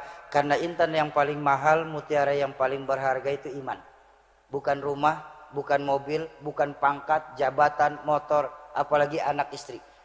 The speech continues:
Iman, Pak. Jadi, jaga iman kita baik-baik, tapi tolong jangan egois sebagai orang tua. Wariskan iman kita kepada anak keturunan kita nanti.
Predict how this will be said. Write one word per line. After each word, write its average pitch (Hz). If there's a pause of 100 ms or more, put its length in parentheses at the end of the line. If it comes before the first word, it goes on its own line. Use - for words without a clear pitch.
Iman, 170
Pak. - (800)
Jadi, 156 (480)
jaga 165
iman 156
kita 139
baik-baik, 131
tapi 160
tolong 175
jangan 151
egois 160
sebagai 143
orang 127
tua. 101 (640)
Wariskan 208 (120)
iman 190
kita 165 (280)
kepada 151
anak 156
keturunan 139
kita 123
nanti. 107